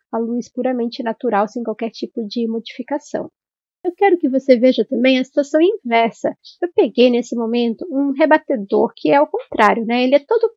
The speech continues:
preto, né, com a ideia de conseguir bloquear a luz. Pra você ver, é isso que apareceu ali atrás. E olha que interessante, olha como ficou totalmente sem contraste. Furinho e placa ali de metal, nessa parte do espremedor de alho,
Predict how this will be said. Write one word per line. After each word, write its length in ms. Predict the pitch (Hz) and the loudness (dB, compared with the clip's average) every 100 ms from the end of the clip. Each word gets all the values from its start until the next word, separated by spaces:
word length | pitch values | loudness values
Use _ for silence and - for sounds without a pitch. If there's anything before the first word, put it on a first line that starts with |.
| - | 0
preto, 420 | 240 226 _ 349 359 _ _ _ - | 4 2 _ -6 -6 _ _ _ 2
né, 200 | 311 370 | 4 6
com 100 | 311 | 4
a 60 | |
ideia 320 | 277 294 311 | 8 8 8
de 340 | 277 320 302 277 | 4 0 0 -2
conseguir 440 | - 320 - 269 285 | -4 -4 -2 -2 0
bloquear 380 | 294 359 349 349 | 0 0 4 4
a 60 | |
luz. 280 | 370 208 196 | 4 0 -2
Pra 160 | 262 269 | -4 -4
você 200 | 269 269 | -4 2
ver, 200 | 285 294 | 4 4
é 80 | |
isso 140 | 320 - | 2 -2
que 60 | |
apareceu 400 | 349 320 302 320 | -4 -2 0 2
ali 120 | 294 311 | 2 2
atrás. 520 | 339 269 214 202 - _ _ _ _ _ _ _ - | 0 4 4 4 -6 _ _ _ _ _ _ _ -2
E 100 | 262 | 0
olha 200 | 302 415 | 2 2
que 100 | _ | _
interessante, 800 | 480 539 466 453 _ 269 220 - _ | -4 0 0 0 _ -4 -4 -6 _
olha 220 | - 339 370 | 2 4 2
como 300 | - 370 508 | 0 0 0
ficou 560 | - 349 339 _ 247 262 _ | -4 -4 -4 _ 2 2 _
totalmente 640 | 415 - 453 277 269 277 | -4 0 0 2 2 0
sem 120 | 302 | -4
contraste. 720 | 277 302 294 220 185 175 - - _ _ _ _ | -2 -4 0 2 2 0 -10 -12 _ _ _ _
Furinho 460 | 381 320 233 226 - | 2 4 2 -2 0
e 80 | 339 349 | -2 0
placa 340 | - 247 277 247 | 2 2 2 -4
ali 220 | 233 240 | -2 -4
de 100 | 240 | -4
metal, 460 | 220 214 _ 247 220 | -6 -6 _ 2 2
nessa 200 | 214 240 | -4 -6
parte 260 | - 214 | -4 -4
do 60 | 240 | -6
espremedor 420 | - 226 214 214 | -6 -4 -2 -4
de 140 | 202 233 | 0 2
alho, 240 | 220 220 | 2 0